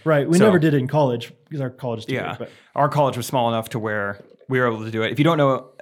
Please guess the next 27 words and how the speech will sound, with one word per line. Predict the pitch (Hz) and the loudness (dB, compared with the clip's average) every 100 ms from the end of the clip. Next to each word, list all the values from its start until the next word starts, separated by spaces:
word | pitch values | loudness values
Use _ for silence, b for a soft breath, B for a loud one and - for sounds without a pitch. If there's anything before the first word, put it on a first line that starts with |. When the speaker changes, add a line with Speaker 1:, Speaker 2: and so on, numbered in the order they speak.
| - | -8
Speaker 2:
uh, | 127 117 107 104 - b b b - 123 - _ | -2 0 -2 -6 -10 b b b -14 -14 -14 _
different | 175 160 | -2 0
schools | - - | 0 0
probably | 139 120 | 2 0
have | |
different | 123 113 | 0 -2
names | 117 110 | -2 -4
for | 117 | -4
it, | 110 | -2
but | 120 | -2
essentially | 151 135 139 117 - | -2 -2 -2 -4 -2
anyone | 151 175 | 0 2
who | 151 | 4
wants | 147 147 | 2 2
to | |
be | 151 | 0
a | |
part | 139 139 | 2 0
of | 120 | 0
it | 123 | -2
can | 123 | -4
put | 143 143 | -2 0
their | |
name | 143 139 | 2 2
in | 135 | 2
the | |
hat, | 127 113 113 | 0 -2 -4